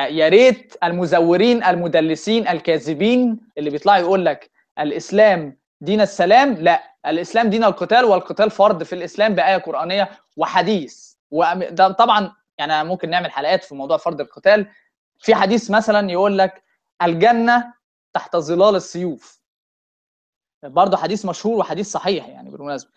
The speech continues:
"الجنة تحت ظلال السيوف". يعني هي الجنة مش هتيجي غير وانت معاك السيف وبتحارب. القتال مرة أخيرة فرض في الإسلام، ويعني ما، ما، من يدعي إن الإسلام دين سلام كاذب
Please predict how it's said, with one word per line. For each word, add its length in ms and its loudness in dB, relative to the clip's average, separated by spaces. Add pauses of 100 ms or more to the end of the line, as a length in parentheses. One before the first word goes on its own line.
(220)
"الجنة 320 2
تحت 180 -2
ظلال 200 2
السيوف". 520 -8 (300)
يعني 180 -8
هي 40 4
الجنة 260 0
مش 160 -4
هتيجي 280 -2
غير 120 -2
وانت 200 -2
معاك 180 -2
السيف 300 -8
وبتحارب. 420 -14 (1300)
القتال 720 2 (120)
مرة 320 2
أخيرة 560 -2
فرض 340 2
في 100 -12
الإسلام، 720 -4 (340)
ويعني 640 -8
ما، 300 -10
ما، 440 -14
من 300 -8
يدعي 460 2
إن 100 -6
الإسلام 420 -4
دين 140 -2
سلام 460 0
كاذب 720 4